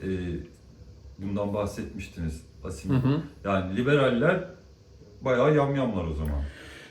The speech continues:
Speaker 2: Yani tabii eğer eti, eti dışarıda bırakırsak sadece liberaller değil ama şu otoriter zihniyetteki
Speaker 1: Onları
Speaker 2: olanlar
Speaker 1: zaten söylemiyorum
Speaker 2: o-, evet,
Speaker 1: yani.
Speaker 2: on-,
Speaker 1: Onları
Speaker 2: on-,
Speaker 1: zaten.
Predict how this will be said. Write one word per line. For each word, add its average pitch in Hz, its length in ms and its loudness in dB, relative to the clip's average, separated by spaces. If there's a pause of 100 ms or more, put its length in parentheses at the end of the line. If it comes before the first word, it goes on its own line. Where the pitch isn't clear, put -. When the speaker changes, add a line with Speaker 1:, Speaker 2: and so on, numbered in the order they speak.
Speaker 2:
Yani 220 300 12
tabii 156 460 8
eğer 156 360 12 (240)
eti, 160 320 4
eti 170 280 6
dışarıda 165 440 8
bırakırsak 165 580 8
sadece 202 300 12
liberaller 202 520 12
değil 202 120 6
ama 131 120 8
şu - 100 -2
otoriter 175 460 10
zihniyetteki 165 600 6
Speaker 1:
Onları 160 220 10
Speaker 2:
olanlar 165 160 10
Speaker 1:
zaten 151 460 10
söylemiyorum - 420 4
Speaker 2:
o-, 190 40 12
evet, 139 200 10
Speaker 1:
yani. - 120 4
Speaker 2:
on-, 170 100 6
Speaker 1:
Onları 147 200 8
Speaker 2:
on-, 156 60 8
Speaker 1:
zaten. 127 360 2